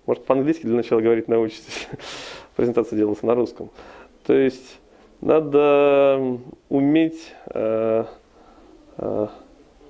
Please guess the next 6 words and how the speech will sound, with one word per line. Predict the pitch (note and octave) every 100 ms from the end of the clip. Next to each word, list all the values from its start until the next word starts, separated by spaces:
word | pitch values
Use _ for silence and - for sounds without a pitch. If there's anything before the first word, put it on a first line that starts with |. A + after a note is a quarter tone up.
| - -
соответствовать | B2 A#2+ C#3 C#3 - G#2+
ожиданиям | G#2+ A2+ A2+ A2 G#2+ G#2+ - - - _ _ -
твоего | G#2+ G#2+
партнёра, | A2 A#2 F#3+
твоего | G3 D3 -
заказчика, | G#3+ - - - -